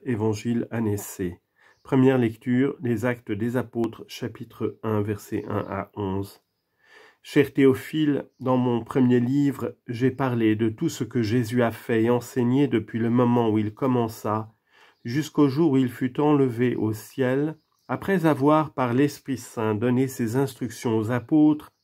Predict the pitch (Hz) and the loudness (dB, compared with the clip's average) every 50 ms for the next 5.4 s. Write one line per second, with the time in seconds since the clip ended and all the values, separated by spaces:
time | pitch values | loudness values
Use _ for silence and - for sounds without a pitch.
0 | _ _ _ 131 113 113 117 117 135 120 104 - - 117 113 110 104 110 110 107 | _ _ _ -4 -4 -4 -2 -2 -2 -2 -4 -6 -6 -4 -4 -4 -4 -6 -8 -8
1 | 101 - _ _ _ _ _ _ _ _ _ _ _ _ _ - - - - - | -10 -12 _ _ _ _ _ _ _ _ _ _ _ _ _ -20 -20 -20 -20 -20
2 | _ _ _ _ _ _ _ - - 165 156 160 165 156 156 - - 170 185 190 | _ _ _ _ _ _ _ 2 4 4 6 6 4 4 4 4 4 4 6 4
3 | 196 196 - 170 160 - - 147 139 - 147 147 123 139 143 139 - 139 131 120 | 4 2 0 -2 -2 0 0 -2 -2 0 0 0 0 0 -2 -2 -2 -4 -4 -2
4 | 123 127 120 110 117 110 107 110 107 110 - 131 110 110 - 120 107 - 127 117 | -4 -6 -4 -2 0 2 2 2 0 -2 -6 -8 -8 -6 -8 -8 -6 -6 -8 -8
5 | 113 - - - 110 104 104 101 | -8 -12 -6 -4 -2 -2 -2 -4